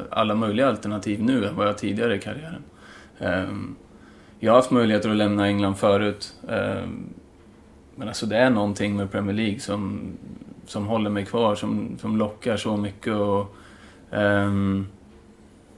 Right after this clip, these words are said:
man har fått frågan förr också genom karriären att skulle du inte vilja spela i ett, ett lag som slåss högre upp i en liga och, och vara ett, ett bättre lag i det, i den ligan. Och ja, till viss del kan ju de tankarna locka till och från, absolut. För man, man kan säkert få ett annat, få ut ett annat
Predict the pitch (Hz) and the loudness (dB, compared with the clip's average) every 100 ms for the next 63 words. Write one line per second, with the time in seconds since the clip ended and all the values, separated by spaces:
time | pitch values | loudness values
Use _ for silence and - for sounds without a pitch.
0 | - - - - - - 131 143 151 131 | -20 -20 -20 -20 -10 2 4 4 2 4
1 | 143 139 147 131 131 143 123 - 123 117 | 6 8 8 8 8 8 6 4 2 2
2 | 110 104 117 117 117 117 113 117 113 113 | 2 2 2 4 4 6 10 10 8 6
3 | 107 - - 170 113 107 113 110 110 - | 4 0 -4 0 2 2 0 0 0 2
4 | 113 107 107 104 104 - 110 110 110 104 | 2 4 2 2 -2 -6 0 4 4 4
5 | 110 107 110 98 117 104 107 113 113 107 | -2 -2 -2 2 4 4 2 0 -2 -2
6 | 104 101 101 98 98 101 101 98 95 - | 0 0 0 0 2 2 2 0 -2 -4
7 | - - 104 104 98 95 - 131 113 107 | -10 -10 -4 -2 0 -2 -6 -8 -8 -2
8 | 123 107 - 113 107 113 110 104 104 104 | 0 0 -2 -2 2 4 4 2 0 2
9 | 104 101 101 - - - - 110 104 104 | 2 0 -4 -14 -20 -12 -4 0 0 2
10 | 104 101 104 117 104 98 - - - - | 2 2 2 2 2 0 -4 -14 -16 -18
11 | - - - - - - - - 107 110 | -20 -20 -20 -20 -20 -4 4 6 6 4
12 | 110 - 120 151 143 113 107 110 104 104 | 2 4 4 6 6 6 6 4 2 2
13 | 104 98 98 104 101 - 98 110 95 90 | 2 2 2 4 2 2 0 2 -2 2
14 | 127 117 95 - 104 120 101 104 101 101 | 2 2 2 0 2 2 2 -2 -2 0
15 | 98 104 98 104 101 107 107 101 104 101 | -2 -2 -2 -2 0 0 0 0 0 0
16 | 101 101 98 - 101 104 104 101 98 | -2 -2 -4 -4 -4 -4 -4 -4 -4